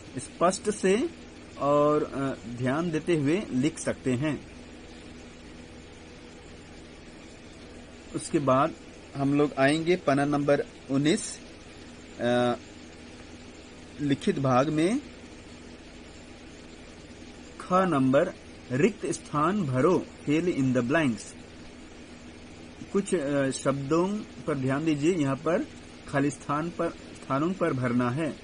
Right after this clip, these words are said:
जंगल, पीठ, ऊंट, खरबूजे और नदी। प्रथम, एक जंगल, एक जंगल नदी किनारे था, यहाँ पर भरना है जंगल।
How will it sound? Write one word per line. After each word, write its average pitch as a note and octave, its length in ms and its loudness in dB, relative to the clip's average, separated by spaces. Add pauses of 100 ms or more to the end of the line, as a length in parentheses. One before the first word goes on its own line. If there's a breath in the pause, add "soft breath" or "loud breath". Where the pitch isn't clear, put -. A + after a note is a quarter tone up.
(340)
जंगल, C3 540 4
पीठ, F3 380 2 (320)
ऊंट, D3+ 260 2 (480)
खरबूजे C3 560 4
और D3+ 340 0
नदी। C3 480 2 (1120)
प्रथम, D#3 340 0 (200)
एक E3 360 4
जंगल, C#3+ 520 4 (600)
एक F#3+ 200 6
जंगल C3 540 4
नदी C#3+ 520 2 (180)
किनारे B2 440 2
था, D3+ 300 -2 (580)
यहाँ B2 160 2
पर B2 160 0
भरना C3+ 360 0
है E3+ 220 0
जंगल। B2 480 4